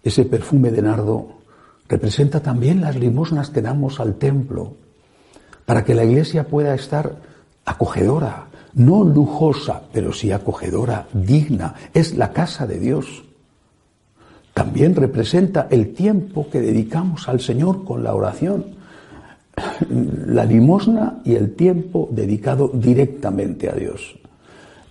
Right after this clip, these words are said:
Si tenemos las iglesias preciosas y los vasos sagrados de oro y los manteles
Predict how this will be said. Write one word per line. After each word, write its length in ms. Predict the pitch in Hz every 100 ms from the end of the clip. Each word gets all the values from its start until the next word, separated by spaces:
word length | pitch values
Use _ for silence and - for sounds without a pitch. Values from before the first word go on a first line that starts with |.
| _ _ -
Si 180 | - 131
tenemos 460 | 139 180 202 175
las 180 | 156 135
iglesias 680 | 120 127 147 139 131 - - - - _ - - _
preciosas 760 | - 110 - 156 139 131 117 -
y 160 | 107 101
los 240 | 101 101
vasos 400 | 117 139 147 139
sagrados 560 | 127 117 120 123 127 123
de 140 | 120
oro 300 | 135 135 - - - - -
y 200 | 98 98
los 260 | 104 104 -
manteles 880 | 104 - - 151 151 139 127 -